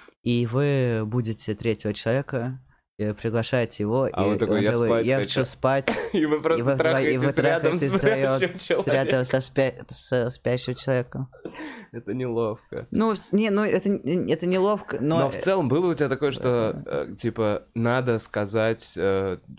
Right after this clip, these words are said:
Speaker 2: третьему человеку, когда мы с этим вдвоём вдруг решили по-, неожиданно потрахаться?
Speaker 1: Да,
Speaker 2: Надо
Speaker 1: так у-,
Speaker 2: поставить в известность.
Speaker 1: так у нас и было такое правило, что, э, нужно это делать, чтобы не, не было некомфортно, чтобы, допустим, вы вдвоём занимаетесь сексом, и третий кто-то заходит в комнату и такой: «О, бля».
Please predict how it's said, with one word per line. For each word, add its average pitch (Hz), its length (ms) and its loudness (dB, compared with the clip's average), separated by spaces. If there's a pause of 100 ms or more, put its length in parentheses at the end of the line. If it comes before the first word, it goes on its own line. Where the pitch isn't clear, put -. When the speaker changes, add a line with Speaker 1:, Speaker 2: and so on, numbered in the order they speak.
(220)
Speaker 2:
третьему 113 500 -2
человеку, 87 640 -6
когда 90 380 -6
мы 98 180 -4
с - 120 -10
этим 87 300 -8
вдвоём 90 400 -4
вдруг 87 280 -10
решили 80 360 -10
по-, 73 100 -12
неожиданно 82 500 -10
потрахаться? - 500 -10
Speaker 1:
Да, 143 240 0
Speaker 2:
Надо 104 160 0
Speaker 1:
так 135 100 -2
у-, 135 40 2
Speaker 2:
поставить 101 460 0
в 98 60 -4
известность. 95 280 -2
Speaker 1:
так 139 160 -2
у 151 40 0
нас 156 260 -2
и - 20 -2
было 151 260 0
такое 117 520 0
правило, 104 440 0
что, 101 560 -4
э, 95 360 -6
нужно 107 380 -2
это 98 140 -6
делать, 147 200 0
чтобы 120 200 -4
не, 120 80 0
не 127 160 2
было 127 100 2
некомфортно, 117 600 -2
чтобы, 110 280 -2
допустим, 117 460 -4
вы 113 80 -4
вдвоём 117 400 0
занимаетесь 110 480 -4
сексом, 139 400 -2
и 104 40 -4
третий 120 280 -2
кто-то 113 200 -4
заходит 107 340 -2
в - 40 -20
комнату 131 300 0
и 101 40 -2
такой: 107 240 -4
«О, 117 240 0
бля». 101 480 -4